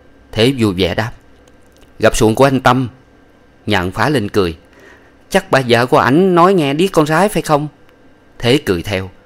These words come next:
<laughs> "Ờ, chị dữ quá. Chị nộ tới làm anh cũng câm miệng luôn." "Sao, có chạm trán với em à?" Nhạn cười thích thú.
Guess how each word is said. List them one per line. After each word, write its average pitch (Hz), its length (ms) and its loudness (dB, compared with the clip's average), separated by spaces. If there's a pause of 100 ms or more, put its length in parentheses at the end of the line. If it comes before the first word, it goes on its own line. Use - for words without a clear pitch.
(100)
<laughs> - 280 -20
"Ờ, 110 280 -2 (580)
chị 98 140 0
dữ 101 300 -2
quá. 143 360 0 (560)
Chị 117 160 0
nộ 107 200 2
tới 127 240 2
làm 107 160 -2
anh 117 200 -4
cũng 123 140 -8
câm 117 220 -2
miệng 98 200 -4
luôn." 120 200 -4 (640)
"Sao, 107 340 -2 (480)
có 127 80 4
chạm 92 260 -2
trán 127 500 0
với 123 140 2
em 101 220 -4
à?" 78 140 -6 (560)
Nhạn 98 200 0
cười 92 260 -4
thích - 200 -8
thú. 120 260 -4